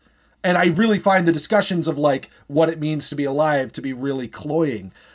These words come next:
I think that the scenes that really get me are just, like, the straight-faced depictions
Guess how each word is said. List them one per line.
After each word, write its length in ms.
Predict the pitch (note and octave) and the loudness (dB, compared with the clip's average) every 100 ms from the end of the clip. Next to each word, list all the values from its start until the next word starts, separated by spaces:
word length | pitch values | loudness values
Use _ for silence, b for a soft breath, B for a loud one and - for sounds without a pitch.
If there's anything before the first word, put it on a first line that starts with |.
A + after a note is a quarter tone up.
| b b _ | b b _
I 220 | F3+ D4 | 2 2
think 320 | E4+ A#3 D3+ | 4 0 0
that 160 | C#3+ G#3 | -6 -4
the 160 | D#3+ D3 | -4 -2
scenes 160 | C4 | -2
that 60 | G#3+ | 0
really 140 | F#3 | 0
get 100 | D#3+ | 0
me 100 | G3 | 0
are 100 | A3 | 0
just, 180 | E3 C#3+ | -2 0
like, 240 | E3 C#3+ C3+ | -2 -2 -2
the 260 | D3 A#2 b b b _ _ _ _ _ _ _ _ _ | -2 -2 b b b _ _ _ _ _ _ _ _ _
straight-faced 840 | - - - E3 F#3+ - F3+ E3+ | -10 -10 0 2 2 2 0 2
depictions 500 | E3 F3 E3+ D#3+ C#3+ | -2 -2 -2 -4 -4